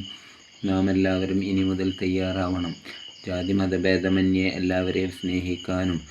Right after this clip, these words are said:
സഹായിക്കാനും സഹകരിക്കാനും ഈ ച-, ഈ ഹജ്ജ് നമുക്ക്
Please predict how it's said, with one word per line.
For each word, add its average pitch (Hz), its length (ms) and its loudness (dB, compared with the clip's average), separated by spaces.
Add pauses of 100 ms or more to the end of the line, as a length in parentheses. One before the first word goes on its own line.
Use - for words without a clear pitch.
(240)
സഹായിക്കാനും 92 880 0
സഹകരിക്കാനും 92 920 0 (140)
ഈ 92 120 0
ച-, - 220 -6
ഈ 98 120 -2
ഹജ്ജ് 87 320 -4
നമുക്ക് 90 480 0